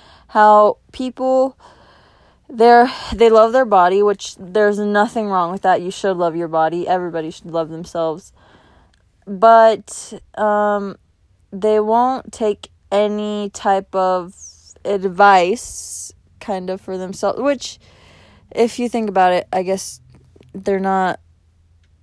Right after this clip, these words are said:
they don't have to. It's not mandatory to take other people's advice, but sometimes people are just giving you advice because they see something that you don't see,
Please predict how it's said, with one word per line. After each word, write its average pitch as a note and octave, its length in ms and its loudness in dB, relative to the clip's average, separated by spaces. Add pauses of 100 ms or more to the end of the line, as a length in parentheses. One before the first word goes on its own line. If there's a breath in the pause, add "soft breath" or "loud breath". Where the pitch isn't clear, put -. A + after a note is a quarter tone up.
(140)
they G3+ 120 -2
don't G3 200 -4
have F#3+ 280 -2
to. - 120 -10
It's G#3 160 -10
not E3+ 140 -6
mandatory F3 720 -4
to D#3 100 -12
take G3+ 220 -10
other F3+ 180 -6
people's G3+ 320 -8
advice, G#3 360 -2
but C4 120 -6
sometimes D4 480 -4
people B3 260 -2
are A3+ 120 2
just G#3+ 200 -4
giving G3+ 240 -4
you G3 100 -4
advice F#3+ 380 0
because F#3 380 -6 (480 loud breath)
they F#3+ 680 0 (320 soft breath)
see G3+ 340 -6
something F#3+ 1000 -6
that F3 520 -2
you F3 280 -6
don't F#3+ 320 4
see, D#3+ 420 -10